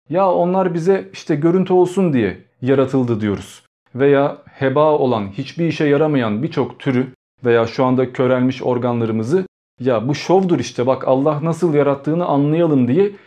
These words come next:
bize ipucu bırakmıştır." diyoruz. Yani Allah'ın evrimsel süreçte binlerce türü harcamasını veya sonsuz sayıdaki gök cismini gücüne, kudretine bir işaret olarak görüyoruz.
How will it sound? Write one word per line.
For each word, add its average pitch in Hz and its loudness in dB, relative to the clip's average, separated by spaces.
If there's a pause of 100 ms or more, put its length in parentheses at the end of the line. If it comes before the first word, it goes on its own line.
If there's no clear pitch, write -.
(100)
bize 151 0
ipucu 185 0
bırakmıştır." - -4 (340)
diyoruz. 113 -2 (260)
Yani 151 0
Allah'ın 139 0
evrimsel 143 0
süreçte 143 -4
binlerce 151 0
türü 139 -4
harcamasını 117 -2 (320)
veya 127 0
sonsuz 135 -4 (160)
sayıdaki 123 -2
gök 147 0
cismini 127 -2 (640)
gücüne, 143 0
kudretine 147 0
bir 175 -4
işaret 151 -2
olarak 120 0
görüyoruz. 107 -4